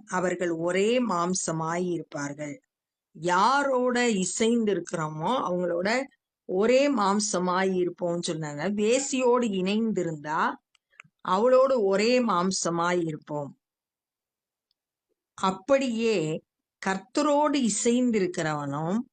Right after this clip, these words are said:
அவருடனே ஒரே ஆவியாய் இருக்கிறான். ஆனா கர்த்தரோடு நம்ம இசைந்திருந்தோம்னா, சேர்ந்திருந்தோம்னா, அவர் ஆவியோட ஒன்றாய் இருப்போம், அவருடனே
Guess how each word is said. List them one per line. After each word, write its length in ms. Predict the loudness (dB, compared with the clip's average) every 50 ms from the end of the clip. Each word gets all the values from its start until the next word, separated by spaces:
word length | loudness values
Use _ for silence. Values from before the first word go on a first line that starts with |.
| _ _ -20 -20 _ _ -6
அவருடனே 1080 | -2 -2 0 2 2 2 2 2 0 2 2 0 0 0 0 -2 -2 -2 0 -2 -2 -4 -6 _ _ _ _ _ _
ஒரே 640 | _ 0 2 2 4 4 4 4 4 4 2 2 -2 -2 0
ஆவியாய் 840 | 2 2 2 2 0 -2 -2 -2 -2 -2 0 0 0 0 -2 -2
இருக்கிறான். 640 | -4 -6 -8 -10 -10 -12 -10 -10 -10 -10 -10 -12 -16 _ _ _ _ _ _ _ _
ஆனா 380 | _ -4 -2 -2 0 0 -2 -2 -2
கர்த்தரோடு 720 | -4 -4 -4 -6 -4 -2 0 2 4 4 4 4 4 4 4
நம்ம 240 | 2 2 2 0 -2
இசைந்திருந்தோம்னா, 1200 | -2 -2 -2 -4 -2 -2 0 0 2 2 2 2 2 0 0 -2 -2 -2 -2 0 0 -2 -2 -2 -4 -8 _ _ _ _ _ _ -10 -8 -4 -2
சேர்ந்திருந்தோம்னா, 1160 | 0 2 2 4 4 4 4 2 2 2 0 0 -2 -4 -4 -4 -4 -4 -2 0 0 0 0 -2 -4 _ _ _ _ _ _ _ _ _ _ _ _ _ _
அவர் 640 | -14 -8 -4 -2 0 2 2 2 2 2 2 0 -2 -2 0
ஆவியோட 920 | 2 2 4 2 2 2 0 0 0 2 2 2 2 2 2 2 2 0 0 -2 -6 _ _ _ _ _ _ _ _ _ _ _ _ _ _ 0
ஒன்றாய் 640 | 2 4 4 4 4 4 2 2 2 0 0 -2 -2
இருப்போம், 500 | -4 -6 -6 -8 -8 -8 -8 -8 -8 -8 -12 _ _ -6 -2
அவருடனே 920 | 0 2 4 4 4 4 2 2 2 2 0 0 0 0 0 -2 -2 -2